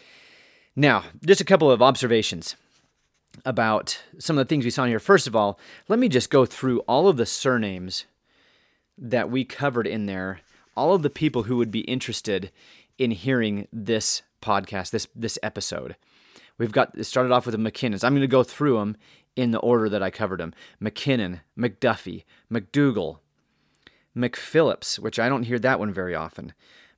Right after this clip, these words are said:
McCosh. I don't, I don't see that one. That's a, that's a very, uh, very, n-, um, I would, well, you, obscure. I don't know if that'd be a very flattering way to say that, but I don't, I don't know if I've ever met a McCosh.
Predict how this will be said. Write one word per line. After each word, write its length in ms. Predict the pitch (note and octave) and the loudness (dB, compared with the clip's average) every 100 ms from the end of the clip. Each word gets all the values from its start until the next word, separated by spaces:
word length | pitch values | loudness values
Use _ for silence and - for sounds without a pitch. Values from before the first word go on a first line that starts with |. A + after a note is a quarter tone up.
| A#2 | -8
McCosh. 680 | G2+ - D3 G#2 - - - _ _ _ _ _ _ _ _ _ _ _ _ _ _ _ | -8 -2 -2 -2 -4 -12 -16 _ _ _ _ _ _ _ _ _ _ _ _ _ _ _
I 80 | - | -8
don't, 260 | A2 F#2 - | -8 -8 -8
I 60 | |
don't 100 | A2+ | -6
see 140 | G#2+ A#2 | -6 -2
that 220 | B2 A#2 | 0 0
one. 100 | G#2+ | 0
That's 220 | G#2+ - | -2 -2
a, 140 | G#2 | -4
that's 200 | - G#2 | -4 -6
a 60 | A2 | -6
very, 400 | G#2 G#2 G2+ F#2+ _ _ _ _ _ | -2 -2 -4 -8 _ _ _ _ _
uh, 280 | - F#2+ D#2+ | -10 -8 -8
very, 320 | G2 A2 G#2 | -4 0 0
n-, 260 | G2+ G#2+ - | 0 -4 -6
um, 480 | G#2+ F2+ D#2 A1 - _ _ _ _ - _ _ _ _ _ _ | -6 -6 -10 -14 -18 _ _ _ _ -16 _ _ _ _ _ _
I 100 | A2+ | -4
would, 80 | A#2 | 0
well, 100 | B2 | 2
you, 220 | G#2+ A#2 G2 - _ _ _ _ | 0 -2 -8 -16 _ _ _ _
obscure. 500 | B2+ A#2+ - C3 D3+ | -6 -4 2 2 2
I 120 | C#3+ | 0
don't 80 | B2 | -2
know 60 | B2 | -2
if 80 | |
that'd 200 | B2 A2+ | 0 0
be 160 | A2+ A#2 | 0 0
a 240 | G#2 F#2+ F2+ | 2 0 -6
very 200 | G2+ A#2 | -4 -2
flattering 420 | A2 A2+ A2 A2+ A2 | -2 0 0 0 -2
way 140 | A2+ | -4
to 60 | G#2+ | -4
say 200 | - A2 | -4 -2
that, 340 | A#2 A2+ - | -4 -6 -10
but 220 | G2+ - - _ _ _ - _ - | -12 -12 -18 _ _ _ -20 _ -8
I 80 | |
don't, 160 | A2+ G#2+ - _ | -6 -6 -12 _
I 60 | A2 | -16
don't 80 | A#2 | -12
know 80 | A#2+ | -4
if 80 | |
I've 120 | A#2+ A2 | -2 -2
ever 160 | G#2+ | -2
met 220 | G#2+ A2 | -2 -2
a 40 | G#2 | -2
McCosh. 640 | F#2 - G2+ E2+ - - | -6 -6 -6 -6 -10 -16